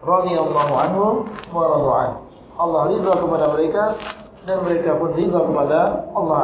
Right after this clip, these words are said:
Azza wa Jalla. Dan disyariatkan atau di-,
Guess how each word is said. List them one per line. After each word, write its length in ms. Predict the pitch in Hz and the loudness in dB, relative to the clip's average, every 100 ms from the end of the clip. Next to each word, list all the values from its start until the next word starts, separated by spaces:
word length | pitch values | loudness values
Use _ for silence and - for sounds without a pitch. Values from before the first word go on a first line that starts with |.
| 135 | 0
Azza 120 | 135 | -2
wa 120 | 127 | -2
Jalla. 200 | 123 117 - - - - - - - - - - - - - - - - | -2 -6 -10 -16 -20 -20 -20 -20 -20 -20 -20 -20 -20 -20 -20 -20 -20 -10
Dan 80 | 156 151 | -6 -4
disyariatkan 640 | 151 151 175 175 175 165 165 - - | 0 2 2 2 0 0 -2 -8 -6
atau 160 | 151 165 | -2 0
di-, 280 | 151 139 - | 2 2 0